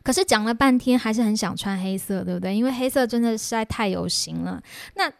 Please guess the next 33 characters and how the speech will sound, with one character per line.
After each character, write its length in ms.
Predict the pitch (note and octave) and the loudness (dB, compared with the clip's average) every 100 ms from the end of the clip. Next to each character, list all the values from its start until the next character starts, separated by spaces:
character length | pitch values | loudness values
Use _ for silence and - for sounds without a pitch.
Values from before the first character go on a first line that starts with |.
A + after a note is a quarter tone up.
| _ A3+ | _ -4
如 140 | C#4+ | 2
果 180 | D4+ C4 | 4 6
说 180 | C4+ C4 | 6 4
我 160 | G#3+ | 4
是， 320 | F#3 A3+ G#3 - _ - - | 0 -2 -2 -6 _ -20 -6
呃， 360 | G3+ F#3+ F3+ F3+ | -4 -4 -4 -6
春 340 | - A#3+ B3 | -2 0 0
天 520 | - B3 A3+ A3+ A3+ - - - | -2 -2 0 0 -2 -6 -16 0
或 140 | B3 | 2
秋 320 | A3 A#3+ G#3+ | 2 2 2
天 180 | A3+ A3+ | 2 2
或 140 | A3+ G#3+ | 2 0
夏 300 | - G3 F3+ | -2 -4 -8
天， 300 | - F#3+ G3+ | -8 -8 -4
或 200 | C#4 A#3+ | 0 0
者 140 | G3+ | 0
是 260 | G3+ A3+ G3+ | 0 -2 0
这 100 | G#3 | -2
个 80 | G3+ | 0
五 120 | G3+ | 2
官 220 | B3+ B3+ | 2 2
不 100 | B3 | 2
好 140 | A3 | 0
的 80 | F3+ | 0
人， 120 | F3 | -4
我 120 | G3 G#3+ | -4 -2
就 100 | D#4 | 2
不 160 | G4+ | 4
能 120 | C#4+ | 2
穿 200 | C#4 D4 | 2 0
黑 180 | D4 C4+ | 0 0
色 220 | C4+ C#4 | 0 0
吗？ 260 | A3+ G3+ | 2 2